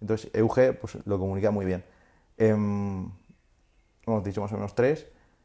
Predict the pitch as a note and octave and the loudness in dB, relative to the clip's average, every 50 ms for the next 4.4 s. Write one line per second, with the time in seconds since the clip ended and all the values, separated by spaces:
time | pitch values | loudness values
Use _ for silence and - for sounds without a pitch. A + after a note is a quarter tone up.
0 | _ _ _ - G2+ G2+ G2 F#2+ G2 F#2+ G#2 A2+ A2+ A2+ A#2 A#2 A2+ - A2+ A2+ | _ _ _ -6 -4 -2 0 0 0 2 4 4 6 8 10 10 8 8 6 4
1 | A2+ G#2+ G#2+ G2+ G2+ G#2+ G#2 G2 A2+ A2+ G#2+ - G#2 A#2+ A#2 A2+ G#2+ G2+ G2 G2 | 4 4 2 0 0 -2 2 4 4 2 2 0 4 6 6 8 8 8 8 6
2 | G2 - G#2+ F#2+ G#2 G2+ G2 G2+ G2 F#2+ F#2+ F#2+ G#2 G2+ G2+ F#2+ G2 F#2 G2+ G2 | 4 0 0 0 0 0 2 2 2 2 2 0 0 2 4 2 2 2 -2 -4
3 | F#2 G2+ G#2 A2+ B2 - - - B2 A#2+ - _ - G2 G2 F#2+ G2+ G2+ - - | -2 -2 -2 -2 -2 -4 -12 -18 -20 -20 -16 _ -8 -2 2 2 2 2 0 -2
4 | - G2+ - - D3 D3+ - - | -4 -4 0 -2 -2 -2 -2 -10